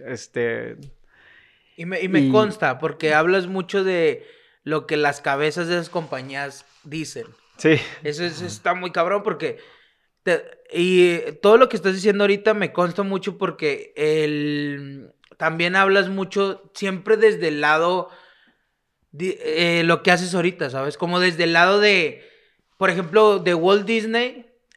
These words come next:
Speaker 2: eh, perdón, de Disney, no hablas de la industria de Disney, hablas de Walt Disney, ¿sabes?
Speaker 1: Sí, sí, sí.
Speaker 2: Hablas como de lo que él tenía en la cabeza, como de lo que él
Speaker 1: <laughs>
Speaker 2: pensaba para desarrollar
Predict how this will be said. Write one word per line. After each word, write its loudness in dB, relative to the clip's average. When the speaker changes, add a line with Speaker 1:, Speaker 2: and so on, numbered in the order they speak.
Speaker 2:
eh, -2
perdón, 0
de 2
Disney, 0
no 2
hablas 6
de 4
la 4
industria 0
de 0
Disney, -8
hablas 2
de 2
Walt 4
Disney, -2
¿sabes? -6
Speaker 1:
Sí, -2
sí, -4
sí. -4
Speaker 2:
Hablas 4
como -4
de 2
lo -4
que -4
él -4
tenía 2
en 0
la -4
cabeza, -2
como -10
de -8
lo -10
que -4
él -2
Speaker 1:
<laughs> -16
Speaker 2:
pensaba -2
para 0
desarrollar -8